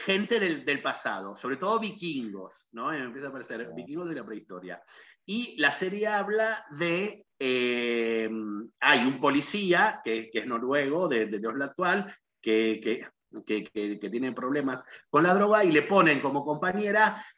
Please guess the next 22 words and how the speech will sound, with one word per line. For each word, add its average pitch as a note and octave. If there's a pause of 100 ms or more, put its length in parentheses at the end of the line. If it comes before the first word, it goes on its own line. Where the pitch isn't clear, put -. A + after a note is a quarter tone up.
(120)
a D#3+
la E3+
primer F3+
detective F3
vikinga. A2+ (1080)
Es -
una D3+
risa, B2
entonces A#2
es -
una C#3+
risa C#3+
el A2
choque D3+
de, B2+
de A2
culturas. C3 (380)
Pero D#3
sabés G3+
que A3+
la G3
serie F#3+